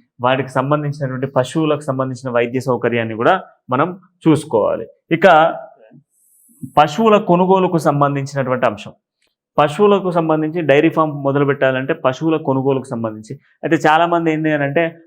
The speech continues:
ఆవులు కొనాలా, గేదెలు కొనాలా అని చెప్పేసి చాలామంది డౌట్లు పడుతుంటారు. అయితే ఆవులు కొనాలా, గేదెలు కొనాలంటే బేసిక్‌గా ఏంటంటే తల్లి పాల కన్నా మిన్న పా-, ఆవు పాలు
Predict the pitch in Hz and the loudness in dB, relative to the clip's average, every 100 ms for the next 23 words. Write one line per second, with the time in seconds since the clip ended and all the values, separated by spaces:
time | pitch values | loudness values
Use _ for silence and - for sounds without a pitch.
0 | - 135 156 165 151 143 139 143 139 123 | 2 4 4 4 2 2 2 0 0 0
1 | 135 139 131 127 127 123 120 117 117 120 | 2 0 0 0 2 0 0 -6 -4 -4
2 | 120 139 117 120 120 120 110 110 107 104 | -4 -2 0 0 -2 -2 -2 -2 -4 -6
3 | - 101 - - _ _ _ 127 139 165 | -8 -12 -14 -16 _ _ _ -2 0 2
4 | 117 135 170 170 156 151 151 139 139 143 | 4 4 4 2 2 2 0 0 0 0
5 | 135 131 127 127 147 135 139 - _ 117 | 0 -2 -2 -2 0 -2 -4 -16 _ 0
6 | 135 151 165 160 156 147 147 143 165 151 | 2 2 0 0 0 -2 -4 -2 0 0
7 | 139 - 123 - 143 180 175 165 160 160 | -2 -8 -6 -2 2 2 2 2 2 0
8 | 156 151 143 143 156 156 131 131 82 113 | 0 -2 -2 0 -2 0 2 2 2 4
9 | 123 147 147 143 143 127 - | 4 4 2 2 2 -2 -6